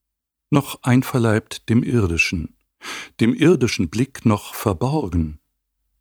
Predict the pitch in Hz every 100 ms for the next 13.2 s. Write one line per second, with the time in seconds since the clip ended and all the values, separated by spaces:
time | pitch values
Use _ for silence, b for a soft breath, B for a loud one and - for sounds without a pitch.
0 | _ - 98 - 90 - - - 135 131
1 | 117 90 92 104 104 98 - 104 120 107
2 | 92 - - 104 107 101 107 - - B
3 | B B B - 160 - 135 135 - -
4 | 104 107 - - 135 - - - 139 139
5 | - - - 131 90 82 - 101 90 -
6 | - _ _ _ _ _ _ _ - 156
7 | - - - 90 90 82 82 85 - -
8 | _ _ _ _ _ _ _ _ _ -
9 | 135 120 - 85 - - - _ _ _
10 | _ _ _ _ _ _ _ b b b
11 | b b b _ 110 - 95 95 98 110
12 | 85 104 92 90 - - 90 82 87 90
13 | 117